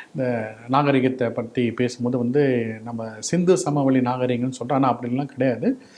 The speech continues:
அது சிந்து சரஸ்வதி நாகரிகம். நம்ம பழைய இதெல்லாம் ரிசர்ச் எல்லாம் நம்ம எடுத்து பார்த்தோம்னா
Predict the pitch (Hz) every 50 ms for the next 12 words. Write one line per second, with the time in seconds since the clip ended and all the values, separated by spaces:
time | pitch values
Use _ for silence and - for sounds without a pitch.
0 | - - - - - 151 - - 208 220 247 226 262 240 - - 160 160 175 170
1 | - 165 151 151 135 131 127 135 143 139 131 123 131 151 147 139 131 123 117 -
2 | 135 139 143 143 143 143 135 131 127 123 120 120 117 123 135 147 147 143 139 127
3 | 131 131 160 160 151 - - 139 139 143 131 131 117 120 120 123 135 - 143 131
4 | 123 117 113 117 120 165